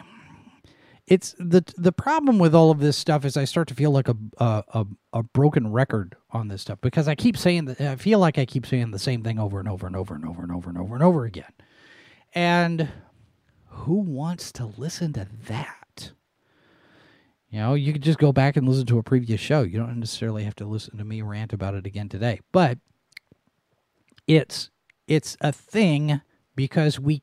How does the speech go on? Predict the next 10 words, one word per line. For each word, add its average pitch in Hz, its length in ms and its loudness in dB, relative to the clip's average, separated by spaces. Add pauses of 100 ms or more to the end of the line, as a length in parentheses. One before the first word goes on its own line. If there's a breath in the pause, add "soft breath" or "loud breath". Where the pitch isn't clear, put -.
keep 208 340 -6
seeing 180 560 2
it 156 160 -2
happen. 160 480 0 (1700 soft breath)
Shows 170 520 8
will 151 180 4
decline. 156 380 2
I - 20 6
mean, 135 280 0
it, - 340 -14